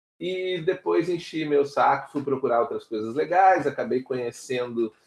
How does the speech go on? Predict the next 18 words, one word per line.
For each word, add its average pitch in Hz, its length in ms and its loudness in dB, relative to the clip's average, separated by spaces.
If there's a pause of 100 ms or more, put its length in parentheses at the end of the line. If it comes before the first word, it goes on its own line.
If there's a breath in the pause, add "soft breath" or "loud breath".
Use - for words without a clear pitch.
(440 loud breath)
a 127 140 0
galera 120 560 6
da 101 400 0
Secular 123 480 -2
Games, 127 500 -2
que - 140 -18
fez 113 480 -4
o 113 160 -4
Mamute 110 720 -2
lá, 117 260 0
que - 100 -18
foi 117 220 0
a 113 40 -4
minha 113 180 -6
descoberta 113 520 -2
pra 110 240 -4
jogos 110 460 -2
independentes. 156 800 -6